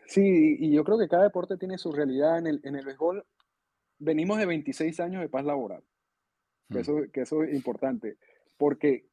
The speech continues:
Speaker 1: y claro, hay mucha gente que tiene veintiséis años que nada más ha visto un problema en béisbol, pero la gente que nació, en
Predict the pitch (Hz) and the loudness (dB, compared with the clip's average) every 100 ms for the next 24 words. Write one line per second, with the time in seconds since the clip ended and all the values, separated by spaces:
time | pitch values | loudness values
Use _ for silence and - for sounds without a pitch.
0 | _ _ _ _ _ _ _ _ _ - | _ _ _ _ _ _ _ _ _ -8
1 | 147 185 220 160 151 196 190 180 165 175 | 2 4 6 4 0 -2 -2 -4 -4 -4
2 | 170 151 151 143 156 156 131 127 123 139 | -4 -4 -2 -2 -4 -4 -6 -6 -6 -6
3 | 131 139 135 139 135 123 120 127 113 165 | -4 -6 -4 -6 -4 -4 -4 -10 -12 -6
4 | 175 147 123 117 117 120 160 160 156 139 | -6 -4 -6 -4 -6 -4 -4 -2 0 2
5 | 170 165 156 143 127 123 113 | 8 8 8 4 -2 -16 -20